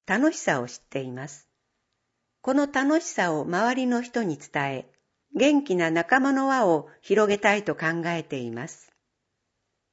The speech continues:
写真が二枚あります。一枚目、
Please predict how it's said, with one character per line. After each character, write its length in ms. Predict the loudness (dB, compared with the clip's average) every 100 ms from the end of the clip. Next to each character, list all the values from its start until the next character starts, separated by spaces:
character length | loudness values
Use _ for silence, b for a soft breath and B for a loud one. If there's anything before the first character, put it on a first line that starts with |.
| _ _ _ _ _ _ _ _ _ _ _ _ _ -10
写 200 | -8 -4
真 300 | 0 2 2
が 100 | 2
二 180 | 2
枚 300 | 2 2 -2
あ 80 | -4
り 120 | -6
ま 160 | -8 -10
す。 200 | -14 -20 _ _ _ _ _ _ _ -16
一 240 | -4 -2
枚 300 | 0 0 -2
目、 340 | -2 -4 -8